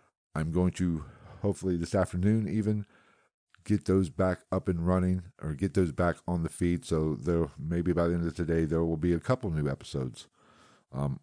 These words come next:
on the feed that you can take a listen to and enjoy. But let's go ahead and take a break. And then when we come back, I'm going to talk about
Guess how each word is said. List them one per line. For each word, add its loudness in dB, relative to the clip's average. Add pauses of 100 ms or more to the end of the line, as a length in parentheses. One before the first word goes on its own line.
on -4
the -4
feed -4
that -4
you -6
can -6
take -4
a -2
listen -2
to 0
and -4 (320)
enjoy. 2 (1800)
But -2
let's -2 (160)
go 4
ahead 2 (120)
and -6 (120)
take 2
a 0
break. 2 (300)
And -2
then 0
when 0
we -4
come -2
back, 0 (140)
I'm -4
going -4
to -20
talk -4
about -4